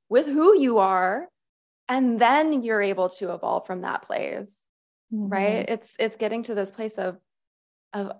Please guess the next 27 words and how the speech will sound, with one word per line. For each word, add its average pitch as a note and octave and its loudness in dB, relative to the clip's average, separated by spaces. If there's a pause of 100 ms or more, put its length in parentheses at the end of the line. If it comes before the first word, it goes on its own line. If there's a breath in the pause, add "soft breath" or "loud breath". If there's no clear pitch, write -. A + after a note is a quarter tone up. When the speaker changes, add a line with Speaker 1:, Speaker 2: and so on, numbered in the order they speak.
(400)
Speaker 1:
awareness G3+ -4
around G3 -2
what F#3+ -4 (340)
that - -4 (600)
you're G#3 0
trying G3 -2
to G3 -8
use F3+ -8
life F3 -4
to - -10
give G3 -6
you C#4+ -6 (840)
without G#3+ 2
recognizing F#3+ -2
that F#3 -4 (640)
who G#3 -2
you A3+ -4
are, A#3 0
what F#3+ -2
you A3 -4
are, A3 -4
what F#3 -4
you A3 -6
have, G#3 -6 (1300)
where G3 -4
you B3 -4
are B3 -6